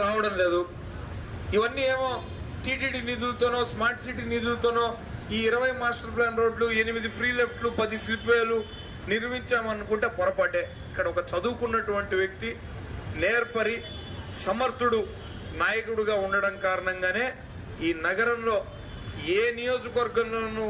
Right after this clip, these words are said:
లేనంత అభివృద్ధి జరిగిందన్న విషయాన్ని గుర్తించమని కోరుతున్నా. నేను రేపు ఎమ్మెల్యేగా గెలిస్తే మరో పద్నాలుగు మాస్టర్ ప్లాన్ రోడ్లు తిరుపతికి వస్తాయి.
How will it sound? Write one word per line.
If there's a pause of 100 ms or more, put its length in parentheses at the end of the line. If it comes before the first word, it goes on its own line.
(160)
లేనంత (100)
అభివృద్ధి
జరిగిందన్న
విషయాన్ని (100)
గుర్తించమని
కోరుతున్నా. (960)
నేను
రేపు (840)
ఎమ్మెల్యేగా (120)
గెలిస్తే (140)
మరో (120)
పద్నాలుగు
మాస్టర్
ప్లాన్
రోడ్లు
తిరుపతికి
వస్తాయి.